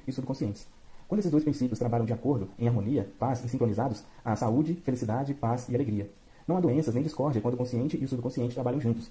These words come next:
harmoniosa e pacificamente. O túmulo de Hermes foi aberto com grande expectativa e uma sensação de maravilha, porque se acreditava que o maior segredo de todas as épocas estava dentro dele. O segredo era: como é lá dentro, assim é aqui fora. Como é lá em cima, assim é aqui embaixo. Em outras palavras, o que é impresso em sua mente subconsciente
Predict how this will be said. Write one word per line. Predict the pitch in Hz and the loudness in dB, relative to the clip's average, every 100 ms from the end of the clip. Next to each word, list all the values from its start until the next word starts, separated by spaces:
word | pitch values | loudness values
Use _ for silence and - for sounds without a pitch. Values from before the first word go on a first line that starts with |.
| - | -6
harmoniosa | 110 110 104 135 143 | -2 2 2 2 0
e | |
pacificamente. | 139 123 123 - 98 - - | -4 -6 -4 -4 -6 -10 -14
O | - | -2
túmulo | 151 185 | 0 2
de | 120 | 2
Hermes | 139 120 | 2 0
foi | 127 | -2
aberto | 107 120 - | 0 0 0
com | |
grande | 123 170 | 0 0
expectativa | 190 165 131 117 143 165 - | 0 -2 -2 -2 -2 -2 0
e | |
uma | 143 | 0
sensação | 156 175 156 | 2 0 0
de | 160 | 0
maravilha, | 160 170 131 101 - | 0 2 0 0 -4
porque | - 120 | -8 -4
se | 131 | -2
acreditava | 127 120 135 107 | -2 -2 -2 0
que | |
o | 127 | 0
maior | 135 | 0
segredo | 165 123 120 | 0 0 0
de | |
todas | - 165 175 | 0 0 2
as | |
épocas | 120 139 156 - | 0 -2 -4 -6
estava | 135 127 127 | -4 -2 -2
dentro | 127 | -2
dele. | 156 101 104 - - - - | -2 -2 -4 -14 -20 -20 -6
O | |
segredo | 117 117 151 156 | -2 2 4 4
era: | 117 101 - - | 0 -2 -6 -4
como | 139 | 0
é | 139 | 0
lá | |
dentro, | 147 135 156 156 | 0 0 -2 -4
assim | 147 - 131 - | -6 -4 -4 -2
é | 123 | -4
aqui | 151 | -2
fora. | 104 98 - - - | -2 -4 -6 -16 0
Como | 160 | 2
é | 117 | 4
lá | |
em | 143 | 0
cima, | 143 135 143 - | 0 -2 -4 -6
assim | 139 - 120 120 | -8 -2 -2 -2
é | |
aqui | 117 | -2
embaixo. | 143 95 - - - - - | -2 -4 -8 -18 -20 -20 -6
Em | 139 | 0
outras | 156 | 0
palavras, | - 120 - - | 0 0 0 -2
o | 151 | -2
que | |
é | 160 | 0
impresso | 127 170 135 | 0 0 -2
em | |
sua | 120 | -2
mente | 117 | -2
subconsciente | 117 - 151 127 139 | -4 -4 -4 -4 -6